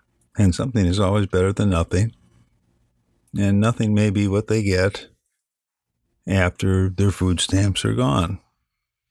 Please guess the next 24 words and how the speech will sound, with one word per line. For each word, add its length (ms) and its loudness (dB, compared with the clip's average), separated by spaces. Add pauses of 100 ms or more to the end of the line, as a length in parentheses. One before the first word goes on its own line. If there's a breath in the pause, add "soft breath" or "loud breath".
(380)
And 200 -2
of 60 -16
course, 240 0
there 100 -2
won't 280 0
be 280 -2 (440)
nothing 420 0
for 160 -4
long, 400 2
because 640 -2 (580)
when 140 0
people 280 -4
get 200 2
hungry, 580 0 (1400 soft breath)
they 540 0
do 260 -2
all 160 0
sorts 320 -2
of 60 -2
crazy 360 2
things 340 0
to 100 -4
get 180 -4
food. 380 -8